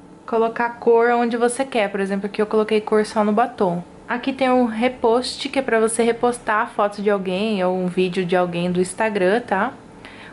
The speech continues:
O Photo Wonder, que eu também já mostrei pra vocês, ele faz várias coisas. Você pode deixar a sua pele, assim, maravilhosa,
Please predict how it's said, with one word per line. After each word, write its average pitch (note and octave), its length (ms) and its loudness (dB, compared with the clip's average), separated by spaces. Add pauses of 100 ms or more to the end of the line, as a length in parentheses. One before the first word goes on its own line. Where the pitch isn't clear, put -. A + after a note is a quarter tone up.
(120)
O G#3+ 200 4
Photo B3 400 0
Wonder, B3+ 680 2
que - 160 -8
eu A3 80 4
também A3 280 0
já B3 100 2
mostrei G3+ 420 2
pra G3+ 160 0
vocês, F#3 600 0
ele G#3+ 140 2
faz A#3 340 -2
várias G#3+ 560 0
coisas. F3 320 -2
Você F3+ 220 -4
pode F#3+ 240 -2
deixar F#3 320 -2
a - 20 -4
sua - 180 -2
pele, F#3+ 440 0
assim, F3+ 320 -4
maravilhosa, F#3 960 0